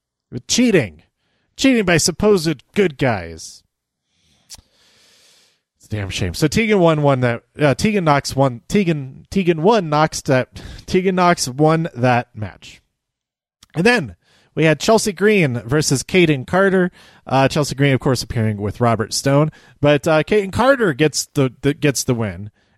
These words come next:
and Chelsea is very upset. Like, and I'm kind of, like, I'm also kind of as, like,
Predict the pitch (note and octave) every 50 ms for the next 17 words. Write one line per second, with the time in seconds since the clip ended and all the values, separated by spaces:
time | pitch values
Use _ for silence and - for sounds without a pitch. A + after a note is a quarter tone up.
0 | _ - C3 C#3 C3+ C3+ C3+ C3+ C3+ B2 A#2 - - - - D#3 D#3 D#3+ D3+ -
1 | E3 D#3 C#3+ C#3 B2+ G#2+ F#2 A2+ B2 B2+ A#2+ G#2 G2 G2 G2 - G2 G2 A2+ C#3
2 | D3+ D3 C3+ A#2 G#2+ G2 - - - E2+ D#2+ D#2+ - - - _ _ _ _ _
3 | _ - G#2 G#2+ G2 F2+ - - - - _ _ _ _ _ _ _ _ _ -
4 | - D#3 F#3 F3 - B3+ D4 D4 A3+ - - - - D#4+ F4+ C4+ - - G3 A3+
5 | B3+ G#3+ _ _ - - A#3 B3 C4 C4+ - - G3+ D#3+ - C#3 B2 A2 A2 G2+
6 | - - - C#3+ D3+ D3+